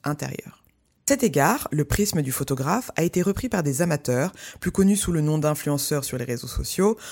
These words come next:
en particulier sur la plateforme Instagram, pour développer du contenu sur la mode, le design, la cuisine, le tourisme et les standards de vie actuels.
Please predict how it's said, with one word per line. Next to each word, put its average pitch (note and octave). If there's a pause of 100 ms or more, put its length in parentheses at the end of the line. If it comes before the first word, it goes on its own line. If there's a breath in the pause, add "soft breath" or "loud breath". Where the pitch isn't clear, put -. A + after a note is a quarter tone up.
(100)
en D#3
particulier D#3
sur G3
la C#3
plateforme C#3 (120)
Instagram, C#3+
pour D3+
développer C3+
du E3
contenu C3
sur -
la C3+
mode, C3+
le C#3+
design, C3 (140)
la B2+
cuisine, C#3+ (260 loud breath)
le D#3+
tourisme D#3 (100)
et C#3+
les B2+
standards E3+
de C#3+
vie C#3 (140)
actuels. -